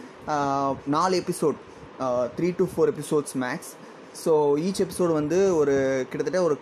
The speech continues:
இது வந்து நாலு episode-ம் Crash Course of M B A in Stock Marketing அப்படின்னு சொல்லி சொல்லலாம். அந்த மாதிரி வந்துட்டு ப்ரிப்பேர் பண்ணிட்டு, இன்னைக்கு வந்து ஃபர்ஸ்ட் எபிசோட் ஸ்டார்ட் பண்ணலாம்னு இருக்கேன். So,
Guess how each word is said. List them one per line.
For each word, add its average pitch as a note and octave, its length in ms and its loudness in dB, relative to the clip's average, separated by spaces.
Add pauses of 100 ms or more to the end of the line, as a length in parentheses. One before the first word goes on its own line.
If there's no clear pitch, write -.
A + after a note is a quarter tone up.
(100)
இது D3 160 0
வந்து D3+ 260 0
நாலு E3 420 2
episode-ம் E3+ 340 -2 (100)
Crash E3+ 380 -2
Course D#3+ 220 0
of D3 140 -2
M C#3+ 200 -2
B D3+ 180 -2
A D#3+ 140 0
in C3+ 280 0
Stock C#3 280 -4 (160)
Marketing B2+ 400 -6
அப்படின்னு B2+ 280 -4
சொல்லி C3+ 200 -6
சொல்லலாம். A#2 300 -4 (680)
அந்த C#3+ 320 0
மாதிரி D3+ 260 2
வந்துட்டு C#3 340 -2
ப்ரிப்பேர் D3 460 0
பண்ணிட்டு, C3+ 760 0
இன்னைக்கு C#3+ 340 -2
வந்து C#3 180 -2
ஃபர்ஸ்ட் - 280 -6
எபிசோட் C#3+ 240 -4
ஸ்டார்ட் C3 320 -6
பண்ணலாம்னு B2+ 360 -2
இருக்கேன். B2 280 -6 (680)
So, C3+ 220 0